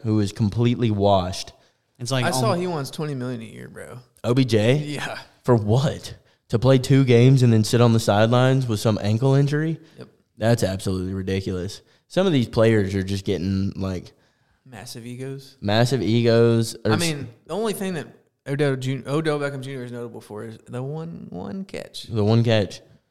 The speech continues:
Speaker 1: When's the last time he's had a thousand-yard season? Or, like, seventy-five plus receptions in a season?
Speaker 3: Or, like, been a good receiver.
Speaker 1: Yeah, bro. Like, bro is trying to get money that, like, the Cooper Kupps and the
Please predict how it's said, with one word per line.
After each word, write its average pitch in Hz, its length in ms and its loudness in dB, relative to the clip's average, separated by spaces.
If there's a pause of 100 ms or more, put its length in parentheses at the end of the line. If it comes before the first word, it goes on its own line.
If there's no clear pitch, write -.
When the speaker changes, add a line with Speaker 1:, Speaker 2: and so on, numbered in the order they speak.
(240)
Speaker 1:
When's 117 240 0
the 117 60 0
last 107 280 4
time 113 100 2
he's 104 120 0
had 107 120 2
a 104 40 -2
thousand-yard 98 640 -2
season? 101 460 -4 (2000)
Or, 98 220 -2
like, 90 280 -6
seventy-five 104 760 0
plus 104 240 -2
receptions 104 600 -4
in 87 100 -8
a 82 60 -12
season? - 500 -14 (380)
Speaker 3:
Or, 113 120 -16
like, 87 320 -18
been 120 140 -16
a 113 40 -16
good 110 200 -20
receiver. - 500 -18 (400)
Speaker 1:
Yeah, 117 220 4
bro. 110 320 4
Like, 113 260 4
bro 127 260 6
is 143 120 4
trying 147 140 0
to 131 60 0
get 123 140 2
money 113 300 2
that, 104 160 0
like, 95 280 -2 (580)
the - 80 -8
Cooper 107 320 -4
Kupps 107 520 0
and 98 180 -2
the 95 200 -4